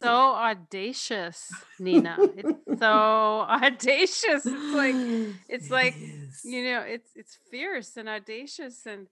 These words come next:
Speaker 2: It
Speaker 1: the
Speaker 2: is.
Speaker 1: definition is so good the way you have it, the body peace, because it's, it's, now, to me, this sounds like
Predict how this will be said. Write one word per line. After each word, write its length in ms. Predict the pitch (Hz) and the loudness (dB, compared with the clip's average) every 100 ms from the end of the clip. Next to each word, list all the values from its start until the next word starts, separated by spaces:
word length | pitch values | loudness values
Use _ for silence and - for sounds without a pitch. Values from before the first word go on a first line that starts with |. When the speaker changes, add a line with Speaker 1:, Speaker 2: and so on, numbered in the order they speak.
| - | -20
Speaker 2:
It 200 | 185 220 | -12 -8
Speaker 1:
the 100 | 254 | -6
Speaker 2:
is. 20 | 240 | -2
Speaker 1:
definition 920 | 262 175 302 294 294 - 254 208 185 - | -4 -4 -6 -6 -8 -10 -8 -8 -10 -12
is 180 | 196 | -16
so 720 | - - - 247 247 240 233 196 | -16 -18 -16 -14 -12 -12 -12 -12
good 340 | 233 240 233 185 | -8 -6 -6 -8
the 120 | 190 | -12
way 180 | 196 196 | -10 -8
you 140 | 196 | -8
have 320 | 202 208 202 | -6 -6 -6
it, 200 | 180 170 | -12 -16
the 60 | 170 | -18
body 480 | - 165 202 202 190 | -16 -12 -10 -10 -12
peace, 560 | - 202 196 175 - | -16 -12 -10 -12 -16
because 340 | 175 - 185 165 | -20 -20 -20 -20
it's, 220 | 160 _ _ _ _ _ | -20 _ _ _ _ _
it's, 220 | 208 - _ - - _ - | -16 -16 _ -20 -20 _ -8
now, 320 | 202 190 185 _ _ _ - | -4 -4 -8 _ _ _ -18
to 120 | 226 | -12
me, 520 | 220 302 320 185 190 _ _ _ - | -8 -6 -6 -6 -8 _ _ _ -20
this 140 | 208 | -18
sounds 340 | - 185 175 170 | -12 -10 -10 -10
like 300 | 180 170 | -12 -14